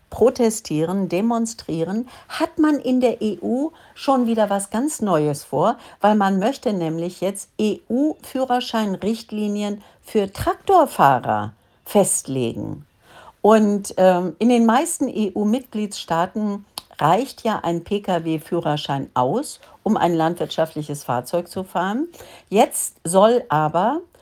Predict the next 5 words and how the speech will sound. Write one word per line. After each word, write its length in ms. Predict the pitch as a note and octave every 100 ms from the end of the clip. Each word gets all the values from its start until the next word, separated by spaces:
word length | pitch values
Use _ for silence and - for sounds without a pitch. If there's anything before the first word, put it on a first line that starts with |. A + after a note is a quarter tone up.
| _ -
diese 180 | F#3+
Führerscheinrichtlinie 1300 | G3 C4+ B3 A3+ G#3 G3 G#3 G#3+ - G3+ G3 F#3 F#3
E-U-weit 640 | F3 E3+ G3+ G3 F3 D#3+
überarbeitet 680 | D#3+ D#3 - E3 G#3+ G#3+ G#3+
werden 240 | A3 A3